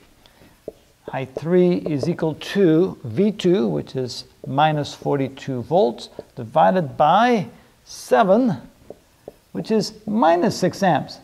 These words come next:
That's interesting. I get a negative value for I three. Why is that?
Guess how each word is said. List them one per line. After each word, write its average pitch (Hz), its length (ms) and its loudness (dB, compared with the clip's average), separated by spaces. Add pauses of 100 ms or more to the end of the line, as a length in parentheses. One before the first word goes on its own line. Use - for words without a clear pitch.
(140)
That's 294 220 -2
interesting. 220 760 0
I 170 120 -2
get 175 200 4
a 170 80 4
negative 233 460 2
value 196 320 2
for 185 260 -2
I 165 200 2
three. 151 380 -4 (580)
Why 170 300 -2
is 196 280 2
that? - 400 0